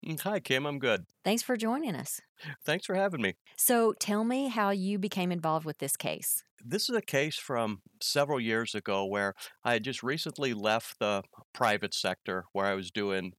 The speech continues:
Speaker 1: computer programming, uh, network engineer, and a little bit of forensics. And I was actually kind of bored in the private sector. I missed being in law enforcement,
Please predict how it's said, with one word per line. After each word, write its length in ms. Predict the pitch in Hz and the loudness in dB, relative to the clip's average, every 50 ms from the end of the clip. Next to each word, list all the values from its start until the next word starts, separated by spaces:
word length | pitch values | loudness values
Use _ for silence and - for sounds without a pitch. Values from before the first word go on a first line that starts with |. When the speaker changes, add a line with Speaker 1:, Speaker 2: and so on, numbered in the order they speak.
| - _ _ | -20 _ _
Speaker 1:
computer 380 | - 113 - - 123 107 113 | -10 -8 -4 -2 -2 -2 -2
programming, 1000 | 107 - - 113 101 101 92 - 104 101 98 101 98 98 101 101 98 98 95 98 | -4 -2 0 0 0 0 0 2 2 4 4 4 2 0 -2 0 -2 -2 -4 -6
uh, 220 | - 65 92 92 92 | -6 -4 -2 -2 -2
network 500 | 92 95 101 101 - - 104 98 - - | -2 -2 -2 -2 -2 -2 -4 -6 -4 -4
engineer, 640 | 110 98 95 101 95 95 95 101 95 95 101 98 - - - - - 147 - | -4 -4 -4 -6 -4 -2 0 0 2 0 0 -2 -4 -12 -14 -14 -14 -12 -4
and 320 | - 107 107 104 104 104 - - | 0 0 0 2 0 -2 -2 -2
a 80 | 127 | -2
little 260 | 131 139 156 156 143 | 0 0 0 0 0
bit 220 | 120 101 123 117 107 | -2 0 0 0 0
of 100 | 104 - | 0 -2
forensics. 840 | - - 104 92 90 95 95 92 92 - 85 78 - - - - - - - - - _ _ | -4 -6 -4 0 0 0 0 0 -4 -6 -6 -6 -6 -4 -6 -6 -6 -8 -14 -20 -20 _ _
And 480 | - 110 110 107 104 104 110 110 107 - _ - | -2 0 0 2 2 2 0 0 -4 -6 _ -4
I 120 | - 110 | -2 -2
was 160 | 117 110 - 135 | -2 0 0 0
actually 400 | 135 - - - 160 123 101 78 - _ _ _ _ _ _ - - - | 0 0 -2 -4 -4 -4 -4 -6 -12 _ _ _ _ _ _ -20 -18 -4
kind 180 | - 127 120 | -2 0 0
of 160 | 107 87 80 | 0 -4 -4
bored 380 | - 101 92 101 104 107 110 117 - | -4 -2 0 2 0 0 -2 -6 -8
in 120 | - 117 107 | -6 -4 -4
the 60 | 101 | -4
private 440 | - - 110 98 101 107 104 113 - | -2 2 2 4 4 2 0 -4 -4
sector. 560 | - - 117 104 - - _ 120 110 107 104 - _ - - | -2 0 0 -2 -2 -2 _ -2 -2 -2 -4 -10 _ -10 -4
I 120 | 98 98 92 | -2 -2 -2
missed 420 | 90 98 107 110 101 - - - | 0 -2 -2 0 -2 -4 -6 -4
being 240 | - 104 104 101 95 | -2 0 0 0 0
in 100 | 95 90 | -2 -4
law 260 | 87 87 90 92 98 | -2 -2 0 0 0
enforcement, 540 | 101 104 - 127 117 117 - - 147 143 | -2 -2 -2 -2 -2 0 -2 -2 -4 -4